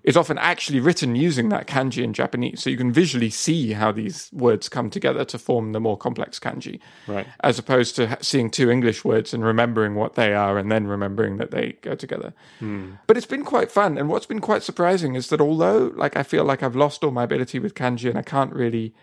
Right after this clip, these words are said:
Speaker 1: write very much anymore, as I go through them and as I sort of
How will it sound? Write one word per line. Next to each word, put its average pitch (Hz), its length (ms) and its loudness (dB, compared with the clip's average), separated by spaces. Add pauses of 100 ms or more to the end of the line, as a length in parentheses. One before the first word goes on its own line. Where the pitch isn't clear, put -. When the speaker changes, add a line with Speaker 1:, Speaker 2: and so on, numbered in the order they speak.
(240)
Speaker 1:
write 131 420 2
very - 240 -4
much - 300 -10
anymore, - 480 -10 (680)
as 208 240 2
I 196 120 2
go 170 240 4
through 180 320 -2
them 160 440 -12 (600)
and 147 140 2
as 170 240 2
I 170 140 2
sort 156 180 -6
of 139 220 -14